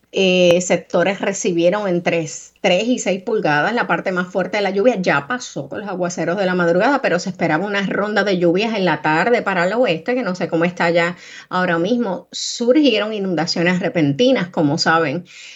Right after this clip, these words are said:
El terreno está muy saturado por los pasados eventos de lluvia. A los conducto-, conductores, gente, y personas en general, por favor,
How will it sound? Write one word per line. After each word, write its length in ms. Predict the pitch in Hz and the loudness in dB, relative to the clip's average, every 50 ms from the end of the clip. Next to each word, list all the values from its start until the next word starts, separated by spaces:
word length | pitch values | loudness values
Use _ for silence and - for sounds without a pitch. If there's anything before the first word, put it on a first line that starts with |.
| - - - | -12 -4 -2
El 120 | 165 160 | 0 2
terreno 380 | 160 165 165 165 160 160 170 185 | 2 2 2 2 2 2 0 0
está 220 | 185 - 196 185 | -2 -2 -2 0
muy 320 | 190 185 185 196 233 254 | 2 2 2 4 4 2
saturado 580 | 247 - 202 180 180 160 147 139 135 135 143 131 | 4 2 0 0 0 -2 -2 -2 -2 -2 -2 -2
por 100 | 139 131 | 0 0
los 120 | 139 147 | 0 0
pasados 400 | 143 151 151 - 143 135 147 170 | -2 -2 -2 0 0 0 0 0
eventos 340 | 185 165 160 151 147 170 180 | 0 0 0 0 0 0 2
de 140 | 180 156 151 | 2 2 2
lluvia. 420 | 156 147 147 151 151 143 170 180 - - - - - - - | 0 0 2 2 2 0 -2 -4 -6 -12 -20 -20 -20 -12 -6
A 100 | - 196 | -2 -2
los 120 | 220 214 | -2 0
conducto-, 640 | - 269 254 262 254 254 254 - - - 233 240 - - - | 2 4 6 6 6 6 4 2 0 0 0 0 -2 -2 0
conductores, 580 | 240 233 226 214 214 214 - 214 202 - 131 | 0 2 2 0 -4 -2 0 0 0 0 0
gente, 400 | 165 160 156 156 151 151 143 - - | 0 0 0 0 0 0 -2 -2 -4
y 140 | 220 202 | -6 -6
personas 640 | 180 - 180 170 170 175 - - 185 170 175 190 220 214 | -2 0 0 0 0 -2 -4 -4 -2 -2 0 0 -2 -2
en 140 | 190 190 | -2 -2
general, 720 | 190 170 185 170 165 156 147 147 147 139 123 139 165 165 | -2 0 0 0 0 0 0 0 0 0 2 2 2 2
por 240 | - 175 151 135 - | 2 0 0 0 -2
favor, 720 | - - - 143 127 120 - - - - - - - - | -6 -10 -6 -4 -4 -4 -2 -2 -2 -2 -2 -4 -8 -12